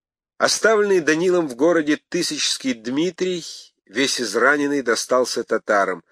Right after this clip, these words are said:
но Батый велел его пощадить, вероятно, для того, чтобы воспользоваться им при дальнейших походах. Завоевательные полчища Батыя двинулись от Киева на запад,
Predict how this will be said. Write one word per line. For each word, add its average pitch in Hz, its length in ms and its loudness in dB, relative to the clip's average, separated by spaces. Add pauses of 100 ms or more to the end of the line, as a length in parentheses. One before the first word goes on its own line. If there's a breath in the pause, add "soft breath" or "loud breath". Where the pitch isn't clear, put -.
(340)
но 113 160 0
Батый 127 340 0
велел 117 340 2
его 92 180 -2
пощадить, 110 800 -8
вероятно, 110 600 0
для 92 220 -4
того, 120 300 -2
чтобы 127 240 -4
воспользоваться 135 840 -2
им 131 120 -6
при - 160 -4
дальнейших 95 640 -6
походах. - 640 -14 (1600)
Завоевательные 190 880 2
полчища 175 640 0
Батыя 190 500 0
двинулись 175 540 0
от 147 160 0
Киева 170 480 -2
на 151 160 2
запад, 139 480 0